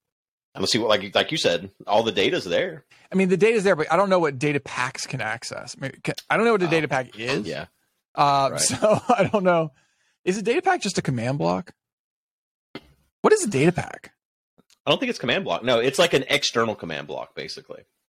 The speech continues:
Speaker 2: Hmm.
Speaker 1: It's, like, files you put into a folder called data pack, and there's no, I don't think, I don't think it creates a command block to do the things it does. I
Speaker 2: No,
Speaker 1: think
Speaker 2: but
Speaker 1: it
Speaker 2: does it
Speaker 1: reads
Speaker 2: use
Speaker 1: from
Speaker 2: the
Speaker 1: the
Speaker 2: same language as,
Speaker 1: I think
Speaker 2: like, a
Speaker 1: so.
Speaker 2: command block?
Speaker 1: I think so. I don't know.
Speaker 2: 'Cause that shit's
Speaker 1: I
Speaker 2: hard.
Speaker 1: honestly don't know.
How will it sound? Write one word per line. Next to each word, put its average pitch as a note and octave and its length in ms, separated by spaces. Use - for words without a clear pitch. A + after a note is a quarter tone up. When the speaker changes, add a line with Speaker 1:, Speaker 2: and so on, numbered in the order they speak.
Speaker 2:
Hmm. C3 340
Speaker 1:
It's, - 160
like, F#2+ 140
files G2 360
you G2 80
put F#2+ 160
into F2 180
a E2+ 40
folder F2+ 260
called F2 240
data E2+ 220
pack, D2+ 340
and E2+ 160
there's E2+ 140
no, G2 340
I G#2+ 60
don't G#2+ 80
think, A#2+ 100
I A#2+ 120
don't C#3+ 100
think C3+ 160
it - 40
creates A2+ 300
a G#2+ 40
command F#2 420
block F2 260
to F#2 80
do F2+ 180
the E2 100
things F2 340
it - 100
does. F2+ 220
I - 20
Speaker 2:
No, G3 200
Speaker 1:
think D#3+ 120
Speaker 2:
but D#3 80
Speaker 1:
it C#3+ 40
Speaker 2:
does E3 80
it F3+ 40
Speaker 1:
reads F3 120
Speaker 2:
use F3 140
Speaker 1:
from - 40
Speaker 2:
the E3+ 60
Speaker 1:
the E3 60
Speaker 2:
same D#3+ 220
language C#3 760
as, C3 120
Speaker 1:
I - 40
think C3 140
Speaker 2:
like, B2+ 140
a - 20
Speaker 1:
so. D#2+ 260
Speaker 2:
command G2+ 380
block? D#3 500
Speaker 1:
I G#2 140
think - 240
so. D2+ 320
I A#2 80
don't G#2+ 160
know. D2+ 100
Speaker 2:
'Cause C3+ 120
that G3+ 160
shit's C3+ 260
Speaker 1:
I - 60
Speaker 2:
hard. A#2+ 120
Speaker 1:
honestly G2 240
don't D#2 300
know. D#2+ 200